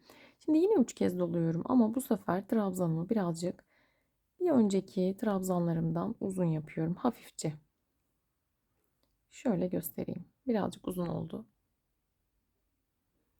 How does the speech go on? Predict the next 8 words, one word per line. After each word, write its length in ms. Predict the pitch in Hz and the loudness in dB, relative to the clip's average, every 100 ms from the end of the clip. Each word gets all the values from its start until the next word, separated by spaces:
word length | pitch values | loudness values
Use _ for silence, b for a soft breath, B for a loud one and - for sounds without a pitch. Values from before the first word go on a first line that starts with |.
| _ _ _ 381 | _ _ _ 2
Burasını 640 | 330 240 - 185 175 214 - _ _ _ _ _ _ _ _ _ _ _ | 4 4 0 -2 -2 -6 -10 _ _ _ _ _ _ _ _ _ _ _
bir, 460 | 233 208 214 214 - - | -8 -4 -2 -2 -6 -12
iki, 360 | 226 _ 214 233 | -14 _ -8 -4
üç, 400 | 220 220 - - | -6 -6 -14 -6
dört, 400 | 202 196 - - | -4 -4 -6 -6
beş 160 | 214 202 | -4 -2
zincir 400 | - 180 165 165 | 0 0 0 -2
çektim. 600 | - 202 - - 202 | -4 -4 -8 -6 -6